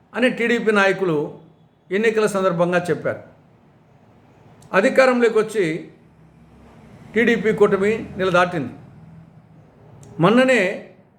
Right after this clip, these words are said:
విద్యుత్ రంగం మీద శ్వేతపత్రం కూడా ప్రకటించారు. ఆ శ్వేతపత్రంలో కానీ లేదా బయట కానీ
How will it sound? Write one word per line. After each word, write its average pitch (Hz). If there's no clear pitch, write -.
విద్యుత్ 202
రంగం 226
మీద 220
శ్వేతపత్రం 208
కూడా 202
ప్రకటించారు. 160
ఆ 180
శ్వేతపత్రంలో 233
కానీ 208
లేదా 202
బయట 220
కానీ 214